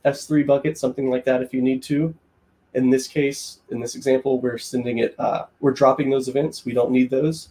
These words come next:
And as you can see in this particular example, that actually caused a eighty-seven percent drop in, uh, ingest,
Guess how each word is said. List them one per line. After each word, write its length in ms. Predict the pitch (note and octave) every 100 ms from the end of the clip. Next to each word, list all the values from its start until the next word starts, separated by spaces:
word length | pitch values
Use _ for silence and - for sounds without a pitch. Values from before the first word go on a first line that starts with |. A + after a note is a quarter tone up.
| _ _ _ _ _ _ _
And 80 | A#2+
as 100 | A#2+
you 60 | B2
can 100 | B2+
see 220 | - D#3+
in 200 | B2+ A#2
this 140 | D#3+
particular 540 | - D3+ D#3+ D#3 C#3 B2+
example, 580 | B2 C#3+ C#3 D#3+ D#3 - _ _
that 120 | A2+ B2+
actually 280 | B2+ C3+
caused 340 | B2 B2 A#2+ A#2
a 200 | A2 A#2+
eighty-seven 540 | B2+ B2 - B2 A#2+
percent 400 | - - B2+ A#2 - _ -
drop 400 | - A#2+ A#2+ - _
in, 340 | B2 A2 G#2+ -
uh, 300 | - - - _ _ - -
ingest, 540 | D3+ D#3+ E3 E3 -